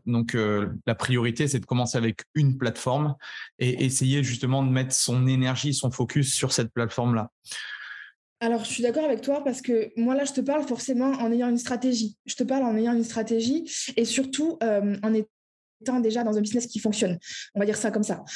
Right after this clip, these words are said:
Speaker 2: Euh, maintenant, c'est vrai que si on part, euh, sur quelque chose de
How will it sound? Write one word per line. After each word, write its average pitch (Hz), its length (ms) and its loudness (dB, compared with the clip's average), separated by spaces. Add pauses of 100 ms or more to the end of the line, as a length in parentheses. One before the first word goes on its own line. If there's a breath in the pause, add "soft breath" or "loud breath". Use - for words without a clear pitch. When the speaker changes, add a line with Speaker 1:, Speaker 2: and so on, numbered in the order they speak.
(240 loud breath)
Speaker 2:
Euh, 196 100 0
maintenant, 226 300 2
c'est 262 140 -2
vrai 269 160 0
que 233 100 0
si - 180 -2
on 247 140 2
part, 247 420 -2
euh, 185 440 2 (1000 loud breath)
sur 208 200 -4
quelque 277 220 2
chose 240 280 2
de 190 300 -2